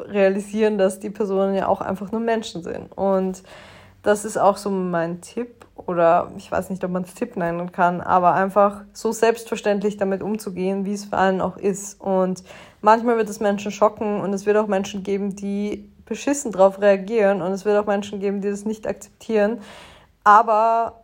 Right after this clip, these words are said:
ich glaube, es wird trotzdem mehr Menschen geben, als man vielleicht denkt, die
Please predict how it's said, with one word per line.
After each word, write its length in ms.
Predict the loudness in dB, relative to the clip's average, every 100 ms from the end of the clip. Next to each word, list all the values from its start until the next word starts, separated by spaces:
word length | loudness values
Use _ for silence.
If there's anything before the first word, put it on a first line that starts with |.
| -12
ich 140 | -6
glaube, 260 | 2 2 2
es 120 | -2
wird 160 | -4 2
trotzdem 400 | 2 2 -2 2
mehr 160 | 4
Menschen 340 | 4 2 -4 -4
geben, 260 | -2 0
als 200 | 0 -2
man 100 | -4
vielleicht 400 | -2 -2 -2 -2
denkt, 560 | -2 -2 -4 -10 -20 -10
die 460 | -6 -4 -4 -6